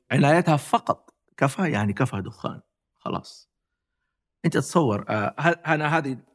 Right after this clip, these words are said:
يعني الخطوة الأولى أديله كل المعلومات، الخطوة الثانية أشجعه بأنك تترك، الخطوة الثالثة، وأنا شفتها من، من تجربة كذا مدخن وأعتقد أنها مفيدة.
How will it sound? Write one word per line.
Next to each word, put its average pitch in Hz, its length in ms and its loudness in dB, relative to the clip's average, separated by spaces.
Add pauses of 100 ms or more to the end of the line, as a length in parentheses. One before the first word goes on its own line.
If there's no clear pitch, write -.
يعني 107 160 0
الخطوة 151 300 2
الأولى 165 480 4 (480)
أديله 127 280 2
كل 123 160 2
المعلومات، 87 400 -4
الخطوة 151 280 0
الثانية 156 320 2
أشجعه 156 680 2 (1120)
بأنك 104 340 -2
تترك، - 440 -6 (300)
الخطوة - 300 -2
الثالثة، 131 560 -2 (840)
وأنا 170 200 4
شفتها 180 340 0
من، 143 140 2 (160)
من 143 60 0
تجربة 143 360 2
كذا 151 220 2
مدخن 135 400 0
وأعتقد 127 400 -4
أنها 95 180 0
مفيدة. - 480 -10